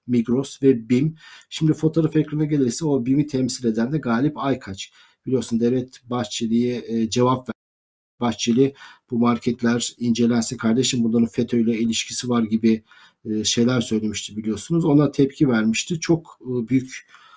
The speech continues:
e, tepkiler gelince, e, istifa etmek zorunda kalmıştı. Bu marketlerin bir birliği vardı. Oradan dernekten istifa etmişti. Hatta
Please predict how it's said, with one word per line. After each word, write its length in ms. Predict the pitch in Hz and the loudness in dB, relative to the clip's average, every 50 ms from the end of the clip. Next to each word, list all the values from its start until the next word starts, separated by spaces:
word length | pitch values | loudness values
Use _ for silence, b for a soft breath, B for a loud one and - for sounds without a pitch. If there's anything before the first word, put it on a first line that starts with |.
| b _ - | b _ -2
e, 180 | 117 117 113 | 0 0 0
tepkiler 420 | 110 - - 120 117 - 135 139 131 | 2 0 0 0 0 2 4 4 4
gelince, 480 | 117 110 113 107 110 110 113 139 170 | 4 4 2 2 2 0 0 2 0
e, 500 | 175 160 - - 117 117 120 117 117 113 | 0 0 -2 -4 -2 0 2 2 2 0
istifa 420 | 98 - 113 - - - - 143 135 | -2 -4 -6 -6 -6 -2 0 2 2
etmek 280 | 120 131 131 120 110 | 2 2 0 0 2
zorunda 260 | 107 117 113 113 117 113 | 4 4 4 4 4 2
kalmıştı. 520 | - 120 117 120 127 123 - - 123 123 | 2 2 2 2 2 0 -2 -2 0 2
Bu 100 | 127 120 | 4 4
marketlerin 600 | 117 120 120 - - - 113 - - 123 117 113 | 4 4 4 0 -2 -4 -6 -2 -2 0 2 2
bir 160 | 110 107 107 | 2 0 2
birliği 360 | 113 117 113 117 120 120 117 | 2 2 4 4 4 4 2
vardı. 260 | 110 101 98 98 98 104 | 2 0 -2 -6 -2 -2
Oradan 360 | 113 113 104 110 107 101 98 | -2 0 0 -2 -4 -2 0
dernekten 420 | 110 110 110 110 110 110 - 123 | 0 2 4 4 2 2 0 -2
istifa 380 | 113 110 - - - - 127 117 | -2 -2 -2 -6 -6 -2 -2 -2
etmişti. 360 | 107 - - 101 - - 143 | -2 -2 -6 -6 -4 -4 -4
Hatta 380 | 135 117 - - 120 113 120 | -4 -4 -2 0 2 2 2